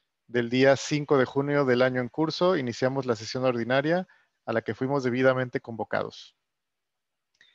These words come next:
Eh, como punt-, como primera parte, eh, será la lista de asistencia y declaración del quórum legal,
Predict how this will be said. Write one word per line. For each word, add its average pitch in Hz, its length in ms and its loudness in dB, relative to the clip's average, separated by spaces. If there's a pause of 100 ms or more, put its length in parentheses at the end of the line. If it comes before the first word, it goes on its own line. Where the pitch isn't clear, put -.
(300)
Eh, 123 180 0
como 131 240 0
punt-, 151 300 -4
como 143 400 4
primera 147 500 4
parte, 147 320 2
eh, 120 800 0 (200)
será 127 340 0
la 127 520 2
lista 139 520 -2
de 120 340 2
asistencia 135 720 -2
y 135 60 2
declaración 120 560 -2
del 120 200 -4
quórum 123 320 -4
legal, 147 460 0